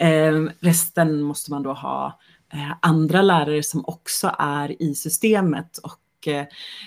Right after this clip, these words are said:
systemet är att man, man går in i något som heter Aquarian Academy och så går man genom olika, ehm, hierarkiska steg där man får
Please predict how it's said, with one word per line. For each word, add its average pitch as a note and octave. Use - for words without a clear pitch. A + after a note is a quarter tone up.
systemet D#3
är C3+
att C3
man, C#3
man D3
går D#3
in D#3
i D3
något C#3
som -
heter C#3+
Aquarian C#3+
Academy F3+
och -
så -
går D3
man D#3+
genom C3+
olika, C#3
ehm, C#3+
hierarkiska D#3+
steg D3+
där C#3+
man D3
får C#3+